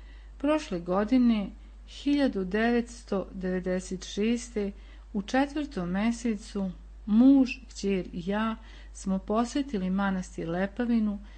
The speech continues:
za koji smo saznali preko muževljeve rođake koja živi u Zagrebu. Pomoć mi je bila veoma potrebna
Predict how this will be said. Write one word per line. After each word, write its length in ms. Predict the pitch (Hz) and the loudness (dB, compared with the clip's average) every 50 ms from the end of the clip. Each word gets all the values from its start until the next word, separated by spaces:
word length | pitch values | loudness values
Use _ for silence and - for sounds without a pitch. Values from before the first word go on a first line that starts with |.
| - - - - - | -18 -18 -14 -12 -10
za 220 | 180 175 185 180 | -6 -4 -4 -4
koji 380 | 180 - - 220 226 247 269 269 | -4 -4 -2 0 2 4 4 2
smo 220 | 269 - 196 185 | 2 0 -2 -4
saznali 720 | 185 - - 180 185 196 202 220 226 226 220 208 202 190 - - - | -4 -4 -4 -4 -2 0 0 2 2 2 2 0 -2 -4 -6 -10 -8
preko 320 | - 190 185 185 - 196 | -6 -6 -6 -4 -4 -2
muževljeve 720 | 185 190 196 214 233 233 233 247 226 196 185 175 170 175 165 | 0 2 4 4 4 4 2 2 0 0 -2 -4 -4 -4 -2
rođake 600 | 175 196 214 226 - - 226 233 - - 196 180 - - - | 0 0 0 0 -2 -4 -6 -6 -4 -6 -6 -6 -8 -8 -6
koja 200 | 185 180 180 180 | -4 -4 -2 -4
živi 480 | 175 - 196 190 190 202 202 208 208 - | -4 -4 -2 -2 0 0 0 0 -2 -2
u 80 | 196 190 | -4 -4
Zagrebu. 680 | 180 - 180 175 175 170 165 165 175 170 165 170 175 - - - - - - - - - - - - - - - - - - - - - - - - - - - - - - - - - - - | -4 -4 -4 -4 -4 -4 -4 -4 -6 -6 -6 -8 -10 -12 -12 -16 -18 -18 -18 -18 -18 -18 -20 -20 -20 -20 -20 -20 -20 -18 -18 -18 -18 -18 -18 -18 -18 -18 -18 -18 -18 -18 -18 -20 -20 -20 -18 -2
Pomoć 460 | - 254 269 302 330 330 320 - - - | 4 6 6 6 6 4 0 -2 -2 0
mi 120 | 202 190 | 0 0
je 60 | 185 | 0
bila 520 | 185 180 202 208 214 226 233 247 254 226 - | 0 0 0 2 4 4 4 2 2 0 -2
veoma 400 | 196 190 196 190 196 196 190 185 | -4 -2 0 0 2 2 0 0
potrebna 760 | 185 - - 220 233 247 240 - 240 247 233 220 208 202 196 | -2 -2 0 0 0 0 0 -2 -2 0 0 0 0 0 -2